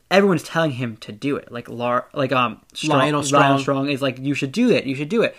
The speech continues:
Speaker 1: It makes sense. You don't want Corlys as your enemy, 'cause Corlys is the most powerful man in the country. You really don't wanna anger him."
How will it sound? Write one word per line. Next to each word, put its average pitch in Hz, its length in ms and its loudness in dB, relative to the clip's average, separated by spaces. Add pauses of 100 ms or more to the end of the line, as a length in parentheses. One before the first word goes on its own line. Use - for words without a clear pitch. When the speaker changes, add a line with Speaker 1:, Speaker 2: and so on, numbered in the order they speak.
(140)
Speaker 1:
It 139 140 -4
makes 135 180 0
sense. 190 220 2
You 139 80 2
don't 135 100 2
want 135 220 -2
Corlys 131 240 -4
as 127 100 -10
your 143 180 -4
enemy, 165 320 -2
'cause - 200 -14
Corlys 127 220 -4
is - 120 -20
the - 60 -8
most 127 160 -8
powerful 127 320 -4
man 131 140 -4
in 135 60 -6
the 139 60 -8
country. 175 400 -4
You 107 80 -12
really 113 280 -4
don't 147 100 -2
wanna 147 180 0
anger 175 220 -2
him." 117 200 -14